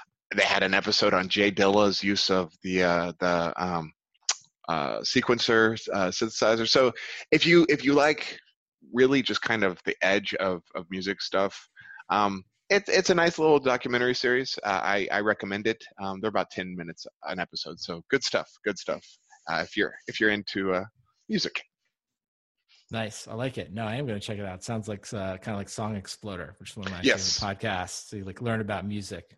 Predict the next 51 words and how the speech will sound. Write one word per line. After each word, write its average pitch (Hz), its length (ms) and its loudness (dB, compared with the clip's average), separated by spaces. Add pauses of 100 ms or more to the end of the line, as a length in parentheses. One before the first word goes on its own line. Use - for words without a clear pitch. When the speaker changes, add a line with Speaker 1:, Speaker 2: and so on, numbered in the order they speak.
(100)
Speaker 2:
in 95 120 -12
a 92 60 -10
fun 147 220 0
Speaker 1:
Exactly. 87 380 -2
Speaker 2:
way, 120 40 -14
in 127 60 -8
a 127 40 -6
fun, 147 280 0
exciting 104 380 -8
way. 90 220 -8 (480)
Well, 147 160 8
my 151 160 10
recommendation 156 600 4
is, 120 240 -2
uh, 107 360 0 (520)
you 170 60 -2
know, 147 220 2 (120)
much 220 280 0
more 170 100 0
practical, 127 520 0
I 123 100 0
will 117 100 -8
say. 135 300 -4 (280)
Uh, 127 300 0
you 120 60 -4
know, 113 80 -2
I 110 80 -4
did 113 200 -8
some, 107 240 -8
uh, 101 300 -10
some - 160 -16
Costco 113 480 -4
shopping, 110 400 -4
as 101 140 -10
I 101 140 -6
love 107 360 -10
to 101 100 -16
do 101 300 -8 (320)
on 107 100 -8
the 107 80 -8
weekends, 104 400 -8
and 135 100 -6
I 135 40 -2
got 165 200 -4
myself 165 560 -2
a 98 60 -8
brand 123 640 -6
new 113 280 -4
office 92 360 -10
chair. 82 280 -10
So 101 440 -6